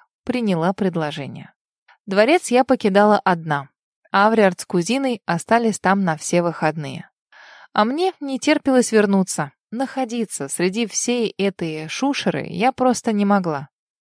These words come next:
Она навевала неприятные воспоминания. Отстаивать своё мнение в данный момент мне было не с руки, потому что многие могут задаться вопросом,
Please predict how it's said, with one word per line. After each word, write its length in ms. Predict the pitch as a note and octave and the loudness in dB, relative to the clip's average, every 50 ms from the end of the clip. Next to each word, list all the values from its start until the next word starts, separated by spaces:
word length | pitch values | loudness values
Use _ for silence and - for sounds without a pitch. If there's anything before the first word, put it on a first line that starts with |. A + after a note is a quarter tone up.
| _ _ _ _ _ _ _ | _ _ _ _ _ _ _
Она 280 | - F#3+ G3 B3+ D#4 D#4+ | -2 0 2 4 2 2
навевала 760 | D4 B3+ A3+ G#3 G#3+ G3+ G3+ B3+ C#4 C4+ B3 A3+ G#3 G3 G#3 - | 2 2 2 4 4 4 6 4 4 4 4 2 0 0 -4 -8
неприятные 800 | B3+ C#4 C#4 B3+ - C4 B3 A#3 A#3 A3+ G#3+ _ - G#3 G3 F#3+ | -10 -8 -8 -4 -2 -2 0 0 0 0 -2 _ -2 -2 0 0
воспоминания. 880 | F#3 F#3 E3+ - - F#3 F3 F3 E3+ D#3 C#3+ C#3 C#3+ C#3+ C#3+ - - _ _ _ _ _ _ _ _ _ | -2 -4 -6 -4 -6 -4 -4 -2 -4 -4 -6 -8 -10 -16 -18 -20 -20 _ _ _ _ _ _ _ _ _
Отстаивать 640 | - G3+ G3+ - - - E4+ F4+ F4+ E4+ D4+ C#4+ C4+ | -2 0 0 0 0 4 4 6 6 6 4 4 0
своё 300 | - - B3 A#3+ A#3+ A#3 | 0 2 4 6 6 6
мнение 480 | A3 A3+ A3+ C4+ D4+ D4 C4+ A#3+ A3 G3+ | 4 2 -2 -2 -4 -2 0 2 2 2
в 40 | G3+ | 4
данный 360 | F#3+ A#3 A#3+ A#3 G#3+ G#3 G3 | 4 4 4 4 4 2 4
момент 500 | F#3+ F#3+ F#3+ F#3+ A3+ C#4+ D#4+ D4+ - - - - _ _ _ _ | 4 4 4 4 4 2 0 0 -2 -16 -20 -20 _ _ _ _
мне 320 | - G#3+ A#3 C4+ D4+ D4+ | -6 -4 -4 0 0 0
было 280 | C4 G#3+ A#3+ A#3 A3+ A3 | 2 4 4 4 6 4
не 180 | G#3+ G#3+ A3 G3+ | 4 2 0 0
с 100 | - A3+ | 0 0
руки, 380 | A#3 A3 - - F#3 C#3+ C#3 _ _ _ _ _ _ _ - | -2 -2 -2 -4 -4 -4 -4 _ _ _ _ _ _ _ -6
потому 320 | - - - G#3+ G#3+ A3 G#3 | -4 0 2 2 2 2 0
что 180 | - - G3+ | 0 0 0
многие 600 | F3+ F3+ G3 A#3+ B3+ A#3 F#3+ F#3+ F3 D#3+ D#3 D#3 _ - | 2 2 2 2 2 2 0 0 0 0 -2 -6 _ -8
могут 380 | - A3 B3+ A#3+ A3+ A3 F3+ | 0 2 2 4 4 2 2
задаться 440 | F#3 G3 F#3 F#3+ A3 G#3 - - G3+ | 2 0 2 4 2 2 2 -2 0
вопросом, 560 | F3+ F3 E3+ - A#3 C4+ C4+ - - A3+ G3+ | 0 0 0 2 2 2 2 2 -2 -4 -4